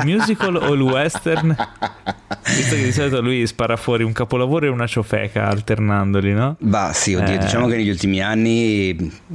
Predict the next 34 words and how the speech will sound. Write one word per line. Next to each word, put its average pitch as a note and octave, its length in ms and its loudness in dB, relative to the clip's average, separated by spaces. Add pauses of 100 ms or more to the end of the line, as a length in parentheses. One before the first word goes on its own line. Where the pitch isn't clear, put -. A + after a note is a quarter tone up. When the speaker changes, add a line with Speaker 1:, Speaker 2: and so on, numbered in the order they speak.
(540)
Speaker 2:
insomma, F#2 400 0
il E2+ 60 -4
capolavoro G#2 500 0
è G#2 40 0
un F2+ 60 -2
po' F#2+ 160 -2
che - 100 -4
manca, C#2+ 480 -2
eh, D#2 120 -6 (260)
se - 160 -4
posso F2 300 -4
dire F2+ 220 0
la F2 100 0
mia. B2 280 0
Speaker 1:
Eh, A#2 600 2
vabbè. B2 240 0 (240)
Se - 240 -2
uno F#3 280 2
dei D3+ 140 2
due, C#3+ 260 2
Speaker 2:
Mm. A#2+ 40 -4
Speaker 1:
allora, G#2+ 420 0 (140)
se D#3+ 300 -2
Speaker 2:
E E3+ 100 -6 (200)
negli, C#3+ 180 2
Speaker 1:
tornasse C#3+ 560 0
Speaker 2:
e, - 40 -2
e - 40 0
Speaker 1:
alla A#2 120 0
Speaker 2:
per - 160 2
ultimi D3+ 400 2
anni D#3 180 4
intendo A#2 320 2
venticinque. E2+ 800 0